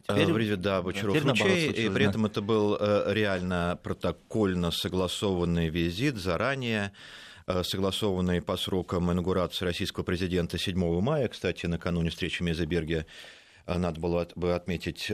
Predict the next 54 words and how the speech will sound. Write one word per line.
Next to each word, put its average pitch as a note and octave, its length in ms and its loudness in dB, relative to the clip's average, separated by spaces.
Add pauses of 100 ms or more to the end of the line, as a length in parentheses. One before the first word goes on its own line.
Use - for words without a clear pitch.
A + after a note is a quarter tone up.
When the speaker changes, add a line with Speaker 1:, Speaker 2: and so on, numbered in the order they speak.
Speaker 1:
сто F#2 200 -2
дней E2+ 160 0
со E2+ 160 -2
дня E2 140 0
вступления D#2+ 800 -2
в E2+ 40 -16
должность E2 440 -2
Владимира E2+ 300 -2
Путина. - 280 -4
Как-то F2 220 -4
мы F2 80 0
не F2+ 60 0
особенно D#2 360 -2
отмечали. G#2 400 -2
Я F2 60 0
надеюсь, E2+ 300 -2
что E2+ 280 -2
Speaker 2:
Ну, E3+ 140 2
у - 20 4
нас, F3+ 180 0
наверное, D#3+ 260 2
это D3+ 100 -4
не D3 60 4
в - 60 -10
традиции C#3 440 -4
просто, G2 240 0
Speaker 1:
Да, F2 160 2
Speaker 2:
да? - 0 -
Speaker 1:
ну A2+ 60 4
Speaker 2:
Это A2+ 260 2
же G#2 100 4
Speaker 1:
вот, - 40 4
э, - 20 2
сто - 100 0
Speaker 2:
американская D#3 140 2
Speaker 1:
дней — D#3 140 0
это C#3 40 0
Speaker 2:
такая C3 120 0
Speaker 1:
сто - 180 -2
Speaker 2:
тема. F#2 100 -2
Speaker 1:
дней. E2 260 2
Speaker 2:
Мгм. F#2+ 80 -2
Speaker 1:
По F#2 80 -2
крайней G#2+ 280 -2
мере, F#2+ 440 0
сто - 200 -4
дней F#2 420 0 (180)
немецкому F#2 420 0
правительству F2 680 -2 (420)
мы F2 280 2
так, F2 240 -2
как - 260 -8
аналитики, E2+ 560 -2 (140)
отметили. G2 580 -2